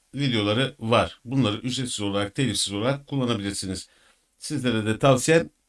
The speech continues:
video kullanmak istediğinizde buradan seçin. Şimdi relax müzik yapacağım. Dolayısıyla relax müzik videosu olacağı için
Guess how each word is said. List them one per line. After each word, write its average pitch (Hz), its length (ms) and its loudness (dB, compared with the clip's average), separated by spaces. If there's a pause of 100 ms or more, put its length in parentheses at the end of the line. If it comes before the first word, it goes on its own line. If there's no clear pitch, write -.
(120)
video 123 520 0
kullanmak 110 420 0
istediğinizde 113 600 -6
buradan 135 240 2
seçin. 123 360 -4
Şimdi 175 380 -2 (340)
relax 165 480 2
müzik 127 300 2
yapacağım. 87 460 -6 (200)
Dolayısıyla 135 560 0
relax 139 520 -2
müzik 120 360 -6
videosu 101 360 -8
olacağı 120 380 -2
için 156 300 -6